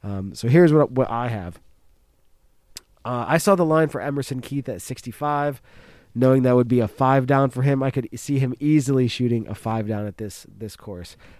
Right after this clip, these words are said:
Uh, Emerson Keith, we know, can play very hot in the woods, as he proved in Utah.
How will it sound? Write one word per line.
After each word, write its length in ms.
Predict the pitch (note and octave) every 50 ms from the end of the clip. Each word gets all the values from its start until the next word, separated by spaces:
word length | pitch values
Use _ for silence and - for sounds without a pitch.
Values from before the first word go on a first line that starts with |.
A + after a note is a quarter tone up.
| - -
Uh, 120 | F#2 G2 -
Emerson 380 | - C#3+ D3+ D3 - D3+ D3
Keith, 240 | B2+ C#3+ C#3+ C3+ A#2+
we 280 | B2 C3+ C3+ C3+ C3+ C3
know, 160 | C3+ C3 B2+
can 200 | - B2 A#2+ A2+
play 200 | - - A#2 A2+
very 340 | G#2+ G#2+ C3 C#3 C#3 C3+ B2+
hot 280 | A2 B2+ C3 C3 -
in 140 | - C3 A#2
the 80 | A#2 A#2
woods, 260 | A#2+ B2+ C3+ C3 C3
as 100 | B2 G#2+
he 80 | A#2+
proved 340 | A2 - - C3 B2+ A#2 G#2
in 100 | G#2+ G2
Utah. 480 | G#2+ C3 D3+ D3 - E3+ E3+ F3 F#3